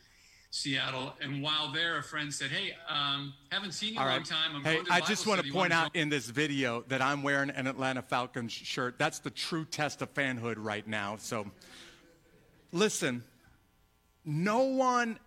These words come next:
Speaker 2: has really achieved more in sports in America than being a quarterback in the N F L.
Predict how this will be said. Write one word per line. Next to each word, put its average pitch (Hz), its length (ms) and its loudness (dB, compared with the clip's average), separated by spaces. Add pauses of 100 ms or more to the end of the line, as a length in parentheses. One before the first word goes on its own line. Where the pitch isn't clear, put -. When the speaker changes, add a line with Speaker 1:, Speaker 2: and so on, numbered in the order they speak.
Speaker 2:
has 170 420 0
really 202 480 4
achieved 220 760 0
more 190 640 4
in 175 200 0
sports - 800 2
in 190 120 2
America 147 680 0 (800)
than 131 100 -2
being 180 280 0
a 147 40 -4
quarterback 208 880 2 (320)
in 170 140 2
the 170 160 0
N 175 160 2
F 160 260 -2
L. 101 220 -4